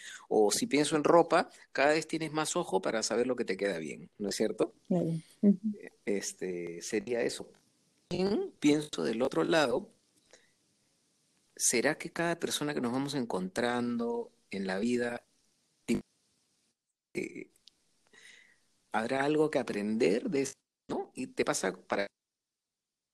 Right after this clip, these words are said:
Speaker 1: a mí yo veo que me pasa desde cuando cosas que tengo que aprender que no me gustan, entonces es como que
Speaker 2: Ujú.
Speaker 1: un tema con algo en particular y eso te aparece una vez, y te aparece otra vez, y te aparece,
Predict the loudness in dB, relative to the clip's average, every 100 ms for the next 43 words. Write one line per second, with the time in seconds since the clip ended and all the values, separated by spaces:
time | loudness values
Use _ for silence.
0 | _ -12 -12 -8 -4 0 2 2 2 -2
1 | -4 -2 -2 -2 -4 -4 -6 -8 -8 -8
2 | -8 -10 -8 -6 -6 -4 -6 -6 -8 -8
3 | -6 -8 -8 -6 -6 -4 -2 -2 -2 -4
4 | -6 -8 _ _ -20 -20 _ _ -10 -6
5 | -4 -2 -2 -2 -6 -12 _ _ _ _
6 | -4 -2 0 0 -2 -2 -4 -6 -6 -2
7 | 0 0 -2 -4 -4 -6 -6 -8 -6 -6
8 | -4 -4 -4 -4 -6 -10 _ -20 -18 -14
9 | -8 -6 -6 -8 -8 -6 -4 -6 -8 -12
10 | -12 -10 -12